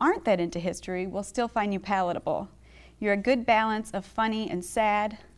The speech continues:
All of this I knew from other librarians and patrons who enjoyed you, but I never read you myself. Then last month, I saw someone looking at the first of your four, Big Stone Gap. The patron was crouched on a stool next to your shelf.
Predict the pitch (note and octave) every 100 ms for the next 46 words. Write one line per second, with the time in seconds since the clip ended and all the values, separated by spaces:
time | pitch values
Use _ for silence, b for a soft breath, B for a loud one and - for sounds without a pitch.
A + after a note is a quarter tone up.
0 | - - B3 E4 C#4 C#4 C4+ B3 A#3 G#3+
1 | F3+ F3+ G#3+ - C4+ D4+ G3+ F#3 E3 E3+
2 | E3 E3+ F#3+ - G3+ A3 A#3 G3+ G3 G3+
3 | F3 F3 D3+ C#3 E3 E3+ G3+ b b b
4 | G3+ G#3+ A#3 B3 B3 G3+ F#3+ F#3+ E3+ E3+
5 | - - - - - - - - - -
6 | - - - - A#3 C#4 C#4+ A3+ C4 -
7 | F3+ F3+ - B B B B A#3 - -
8 | D#4+ - C4+ C4 B3 B3+ A3 F#3+ - -
9 | - G3+ - C4+ E3+ G#3 F#3 F#3+ F#3+ G3
10 | E3+ - - b b b - G#3+ G3+ -
11 | G3 F#3 F3+ D3+ - - - b b b
12 | b b b b b - - - A#3+ C#4+
13 | C#4 D4+ C4+ - - A3 A#3+ - - A3+
14 | A3+ - A#3 F#3+ F3+ F#3 - G3+ F3+ F3+
15 | F3+ D#3+ G3